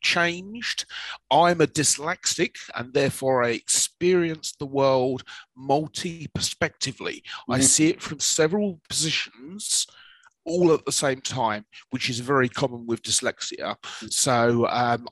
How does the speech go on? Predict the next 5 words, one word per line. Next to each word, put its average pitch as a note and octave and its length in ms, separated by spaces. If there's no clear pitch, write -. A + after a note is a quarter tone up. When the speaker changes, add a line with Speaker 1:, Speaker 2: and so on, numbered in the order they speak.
Speaker 1:
I D3+ 600
have B2 340
glided D3+ 640
through A2+ 300
life. A2+ 600